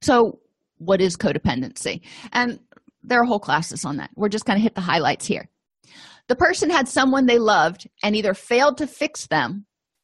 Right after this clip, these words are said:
or the loved one chose another behavior over the relationship, impacting self-esteem, self-efficacy,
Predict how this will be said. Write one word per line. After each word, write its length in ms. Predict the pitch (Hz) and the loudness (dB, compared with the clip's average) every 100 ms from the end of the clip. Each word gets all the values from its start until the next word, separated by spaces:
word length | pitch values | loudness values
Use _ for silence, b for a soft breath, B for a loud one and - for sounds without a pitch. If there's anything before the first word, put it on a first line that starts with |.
| - | -10
or 60 | - | -8
the 220 | 180 214 | -2 -2
loved 280 | 233 254 254 | 2 0 0
one 200 | 269 262 | 0 0
chose 480 | - 277 240 233 - | 0 4 4 2 0
another 360 | 208 226 285 | 2 4 4
behavior 460 | 226 233 220 202 214 | 2 0 2 2 2
over 220 | 208 208 208 | 2 0 -2
the 80 | |
relationship, 840 | 196 175 214 254 233 - 175 - _ b b b - | -2 0 0 0 -6 -2 -2 -2 _ b b b 0
impacting 640 | 254 269 247 - 233 208 - _ _ - | 2 2 0 -2 -4 -4 -12 _ _ -8
self-esteem, 840 | - 233 214 220 - 247 240 240 | -2 -2 -2 -8 -4 -2 0 -2
self-efficacy, 1120 | 233 - 196 - 220 233 240 214 233 214 208 | -2 -2 -2 -2 -4 -4 -4 -4 -4 -4 -4